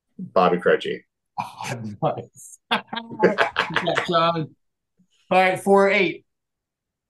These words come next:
Speaker 1: Eight.
Speaker 2: The best golfer on the podcast. <laughs>
Speaker 1: Uh, if, if, if we're going straight out there, I have to say you, Berto.
Speaker 2: Oh, I thought you were gonna say yourself.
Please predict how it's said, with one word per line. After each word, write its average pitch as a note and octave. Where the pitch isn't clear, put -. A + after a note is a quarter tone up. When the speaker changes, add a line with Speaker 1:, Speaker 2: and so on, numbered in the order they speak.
Speaker 1:
Eight. G#2+
Speaker 2:
The F#3
best E3
golfer E3+
on D3
the C#3
podcast. C#3
<laughs> D3+
Speaker 1:
Uh, C#3
if, C3
if, C#3
if B2+
we're B2
going E3
straight C3
out A2+
there, C#3
I G#2
have -
to G#2+
say G2
you, F2+
Berto. F2+
Speaker 2:
Oh, D4
I -
thought C#4
you -
were -
gonna B3+
say B3
yourself. G3